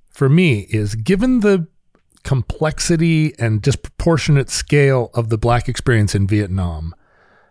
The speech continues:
that there, although Platoon is a movie that has, like, a majority, or at least a, like, a, a black cast that is proportionate,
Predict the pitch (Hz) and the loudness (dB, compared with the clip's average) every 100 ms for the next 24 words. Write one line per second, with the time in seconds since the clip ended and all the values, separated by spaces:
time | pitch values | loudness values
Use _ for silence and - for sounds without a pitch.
0 | _ _ _ 101 117 113 - - _ _ | _ _ _ -2 0 0 -4 -16 _ _
1 | - 143 - _ _ _ _ _ 127 135 | 0 0 -2 _ _ _ _ _ -2 2
2 | 143 165 147 151 139 185 196 180 170 - | 4 4 4 0 2 2 4 6 4 2
3 | 127 120 117 110 - - - - _ - | 2 4 2 -2 -6 -16 -20 -20 _ -20
4 | - - - _ 120 123 139 135 117 110 | -20 -20 -20 _ 2 4 4 2 2 2
5 | 120 113 - _ _ _ _ _ - 110 | 2 0 -4 _ _ _ _ _ -8 -4
6 | 107 113 117 101 127 131 139 135 135 123 | 0 2 2 2 2 4 2 2 0 -2
7 | - 110 104 127 117 113 104 - - 117 | -2 -2 0 0 0 0 -2 -4 -4 -4
8 | 110 107 - - 113 127 120 - - - | -2 -6 -8 -6 0 0 0 -2 -20 -4
9 | 151 135 117 113 113 110 101 - 104 - | 0 2 2 0 2 2 0 -2 -6 0
10 | 170 190 - 92 80 - | 2 2 0 -2 -2 -8